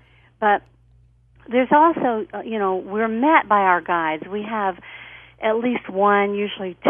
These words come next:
two, sometimes three overlighting guides that agree to support us when we come down and take a, a life down here, a birth in this world. And, of course, most of us are blissfully unaware of our guides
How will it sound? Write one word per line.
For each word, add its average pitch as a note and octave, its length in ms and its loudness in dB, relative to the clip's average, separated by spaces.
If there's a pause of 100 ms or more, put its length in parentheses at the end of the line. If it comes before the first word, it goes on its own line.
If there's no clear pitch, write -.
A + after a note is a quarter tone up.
(140)
two, A#3 340 2 (100)
sometimes F#3+ 380 -6 (260)
three G#3 320 0
overlighting E3+ 720 -2
guides E3+ 400 -2 (100)
that E3 120 -4
agree E3+ 760 -4 (320)
to F#3+ 160 -10
support G3 480 -2
us D#3 160 -4 (100)
when E3+ 180 -4
we E3 120 -4
come E3 300 -6
down D#3 460 -6 (400)
and E3 160 -4 (120)
take F#3 160 -6
a, D3 240 -6 (120)
a D#3+ 40 -2
life D#3+ 400 -2
down C#3+ 240 -8
here, D3 280 -8
a C#3 40 -8
birth C#3+ 400 -2 (240)
in D#3 140 -8
this D#3+ 140 -6 (100)
world. C#3+ 320 -4 (580)
And, F#3+ 160 2
of F#3 60 -2
course, A3+ 240 0
most G#3+ 200 0
of G3 100 -2
us G3 180 0
are F3 240 0
blissfully F#3+ 580 -4
unaware F3 380 -2
of E3 80 -4
our E3 140 -2
guides E3+ 400 2